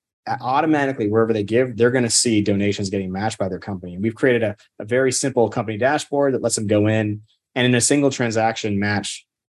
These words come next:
as many nonprofits, as many employees at once. A-, and you think, "Well, that seems obvious," but let me tell you a little bit about what currently is happening in a lot of these companies. The process to get a donation match would be, I've gotta print out a form. I've gotta fill that form out.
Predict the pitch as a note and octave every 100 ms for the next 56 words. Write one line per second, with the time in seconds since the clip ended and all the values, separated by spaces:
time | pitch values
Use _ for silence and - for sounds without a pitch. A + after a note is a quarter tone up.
0 | _ B2+ C3+ B2 B2 B2 A2+ G#2+ G#2 G#2
1 | G2+ G#2 - B2 B2 B2 A2 G#2 G2 A#2
2 | G2+ F#2 F2+ F#2 - _ _ _ _ _
3 | _ C#3 A#2 C3 A2+ - - - D3 E3+
4 | D3+ C#3 D#3 E3 D#3 C3 A#2+ D3+ - D#3
5 | G#2 F2 F#2 A2+ - _ A#2 - D3 D#3+
6 | F3+ D#3 C#3+ B2+ B2+ - A2+ A2+ G#2+ A2+
7 | A2 _ - - C#3+ C3 A#2+ A2+ G#2+ A#2
8 | A2+ A2 G2+ G#2 G2 - C3+ B2+ G2 F#2
9 | - _ _ _ _ - C3 - - E3
10 | F#3 G#3 - A#2+ A#2 G#2 A2 A2+ A2+ G#2
11 | G#2 G2+ A2 G2 G2+ F#2+ - _ _ _
12 | _ _ A2+ A#2+ A2+ G#2 _ - C#3 C#3
13 | C#3+ C#3 A2 G2 A#2+ _ _ A#2+ A#2 A2
14 | G#2+ C3+ C3 A2 A#2+ G#2 G#2+ -